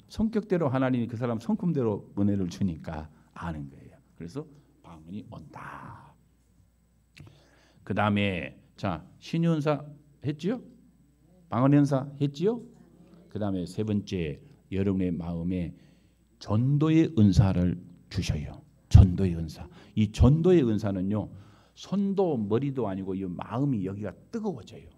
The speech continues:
뜨거워지는데 전도의 은사 그러니까 뭐 우리 다 받았지 않느냐? 그 일반 은사 말고 지금 성령의, 특별 성령의 그, 어, 어, 어, 능력 세례를 말하는 거잖아요. 그러니까 전도의 은사를 받으면요,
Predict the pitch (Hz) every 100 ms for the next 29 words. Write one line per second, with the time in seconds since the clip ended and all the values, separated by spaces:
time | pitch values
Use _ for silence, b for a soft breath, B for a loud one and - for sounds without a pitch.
0 | _ _ _ - 233 220 208 190 190 208
1 | 202 B B B B B - 127 165 196
2 | 170 170 156 151 139 120 101 - 135 135
3 | - 147 139 139 120 123 120 92 B B
4 | B _ - 117 117 147 147 113 110 113
5 | 95 98 104 90 107 90 - - 143 160
6 | 151 123 104 - - - - - - 196
7 | 131 - 180 147 135 117 101 - 98 92
8 | 90 B B - 92 90 87 87 - -
9 | - 85 - - _ - 87 87 90 135
10 | 151 156 147 170 156 107 90 87 90 85
11 | 85 80 78 78 85 85 160 170 165 -
12 | B B B - 143 175 202 175 120 117
13 | 117 104 92 - 98 92 90 95 90